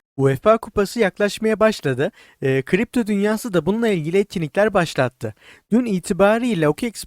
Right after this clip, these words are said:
borsası da yüz bin dolarlık bir ödül havuzu oluşturdu. Yeni bir etkinlik başlattı. Bu yüz bin dolarlık ödül havuzundan biz de çark çevirme oyunuyla pay alabiliyoruz. Bizden istediği bazı şartları yerine getirdikçe,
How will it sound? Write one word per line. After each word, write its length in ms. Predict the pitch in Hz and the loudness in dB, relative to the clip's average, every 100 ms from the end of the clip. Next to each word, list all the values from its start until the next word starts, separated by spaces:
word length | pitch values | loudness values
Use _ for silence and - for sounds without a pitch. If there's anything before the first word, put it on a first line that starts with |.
| - | 4
borsası 520 | 147 - 208 - 180 | 4 4 -4 -2 2
da 160 | 160 - - _ | 2 2 -14 _
yüz 240 | 170 220 240 | -4 -4 -2
bin 180 | 220 | 2
dolarlık 440 | 196 208 226 160 - | 2 4 4 2 0
bir 100 | 202 | 4
ödül 200 | 190 214 | 4 4
havuzu 300 | 214 160 156 | 0 0 0
oluşturdu. 640 | 220 220 - 143 131 220 - | 0 0 0 -2 0 -2 -2
Yeni 300 | 175 233 214 | -6 -2 -2
bir 60 | 170 | 0
etkinlik 480 | 226 - 160 196 - | -2 -2 -4 -4 0
başlattı. 600 | 165 - 135 123 113 110 _ _ _ 175 | 0 0 -6 -6 -12 -12 _ _ _ 0
Bu 140 | 214 | 2
yüz 260 | 196 214 214 | 2 -2 -4
bin 160 | 233 | 2
dolarlık 400 | 240 233 233 214 | 4 4 2 0
ödül 220 | 165 175 | 0 2
havuzundan 640 | 240 247 208 208 170 151 156 | 2 0 -2 -2 0 0 -2
biz 240 | 247 202 | -4 0
de 160 | 165 220 _ _ | 0 0 _ _
çark 280 | - 208 240 | 2 2 2
çevirme 420 | - 240 254 247 | -2 -2 -2 2
oyunuyla 600 | 202 165 196 247 185 175 | 2 2 0 0 2 2
pay 300 | 226 - 233 | 0 0 2
alabiliyoruz. 800 | 214 147 131 220 254 175 202 - - _ - | 4 4 2 2 4 6 4 0 -16 _ -8
Bizden 320 | 139 131 170 | -6 0 0
istediği 440 | 214 - 233 233 196 | 0 -4 -4 -4 2
bazı 280 | 196 202 208 | 2 2 -2
şartları 400 | 220 208 - 214 | -2 0 0 -2
yerine 320 | 214 220 208 | 0 0 -2
getirdikçe, 760 | 143 135 180 180 233 - 196 | -6 -2 -2 -2 -4 2 2